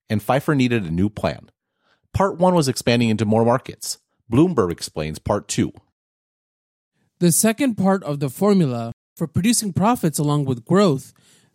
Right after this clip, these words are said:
Speaker 2: will involve wider use of outsourcing and partnership deals. That's because the new financial yardstick, return on assets,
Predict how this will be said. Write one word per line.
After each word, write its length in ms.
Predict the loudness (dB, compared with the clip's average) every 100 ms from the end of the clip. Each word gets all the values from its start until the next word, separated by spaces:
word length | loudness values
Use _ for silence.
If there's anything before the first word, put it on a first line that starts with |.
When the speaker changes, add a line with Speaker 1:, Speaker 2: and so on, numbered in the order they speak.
| _
Speaker 2:
will 200 | 0 0
involve 480 | 0 2 4 2 0
wider 260 | 0 2 2
use 340 | -2 -2 -2
of 100 | -4 -2
outsourcing 500 | -2 0 0 0 -2
and 160 | -2 -2
partnership 640 | -2 0 -2 -4 -8 -8
deals. 560 | -8 -10 -10 -14 -16 -18 _ _ _
That's 200 | -2 0
because 260 | -2 -2 0
the 80 | 2
new 240 | 4 4
financial 580 | 2 0 2 2 2 -2
yardstick, 680 | -2 0 2 2 -4 -6 -10 _ _
return 360 | -4 2 2
on 120 | 4 2
assets, 640 | 2 0 -2 -6 -12